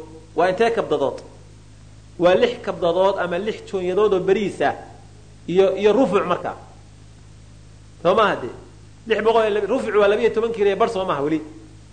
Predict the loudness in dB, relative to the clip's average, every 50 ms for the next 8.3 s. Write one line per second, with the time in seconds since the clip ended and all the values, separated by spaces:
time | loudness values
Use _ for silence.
0 | -20 -16 -4 0 0 2 2 2 0 2 0 0 0 -2 -2 -4 -6 -6 -8 -10
1 | -16 -20 -20 -20 -20 -20 -20 -20 -20 -20 -20 -20 -20 -20 -20 -20 -20 -20 -6 0
2 | 2 2 2 2 -2 -6 -10 -10 -10 -8 -10 -8 -8 -8 -6 -6 -6 -6 -4 -4
3 | -2 0 0 0 0 -2 -4 -6 -4 -2 0 0 0 -2 -2 -2 -4 -4 -4 -4
4 | -6 -6 -6 -8 -10 -16 -20 -20 -20 -20 -20 -20 -20 -20 -20 -20 -16 -6 -2 0
5 | 0 0 -2 -4 -2 0 0 0 0 -2 -6 -6 -10 -14 -16 -20 -20 -20 -14 -8
6 | -6 -2 0 2 4 6 6 6 4 2 0 -4 -8 -12 -12 -10 -10 -2 2 2
7 | 2 4 4 2 2 2 0 0 -2 -2 -4 -6 -6 -6 -6 -6 -8 -4 0 0
8 | 2 2 2 0 -2